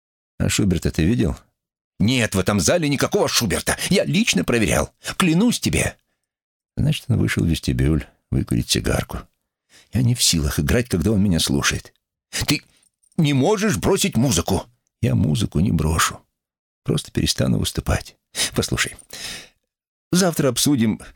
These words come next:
выходить ли тебе на пенсию, и сделаем, как скажешь. Но сегодня ты обязан доиграть и пообщаться с Гроссман". "Не буду". "Так все и бросишь посреди антракта?" "Ну да.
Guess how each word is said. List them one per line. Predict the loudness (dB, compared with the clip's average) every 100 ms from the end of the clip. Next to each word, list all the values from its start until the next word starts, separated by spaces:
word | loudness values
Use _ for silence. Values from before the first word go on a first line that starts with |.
| -6
выходить | -2 0 0 0
ли | -2
тебе | 0 0
на | 0
пенсию, | 0 0 2 2 2
и | 2 0 -2 -2
сделаем, | 2 2 2 0
как | 0 -2
скажешь. | -2 -2 0
Но | 0
сегодня | 0 0 2 2 2 0 -4 _ _ -4
ты | -2
обязан | 0 2 2 2
доиграть | 2 2 2 0 -4 -10 _ -4
и | -2
пообщаться | 0 0 0 0 0 0
с | 0
Гроссман". | 2 2 2 0 -2 -6 _ _ _ _ _
"Не | 0 2
буду". | 2 2 2 0 -2 -4 _ _ _ _ _ _ _ -2 0
"Так | 0 0
все | 0
и | 2
бросишь | 2 2 2 0
посреди | 0 2 2
антракта?" | 2 2 -2 -2 -6 _ _ _ _ _ 0
"Ну | 2
да. | 4 2 0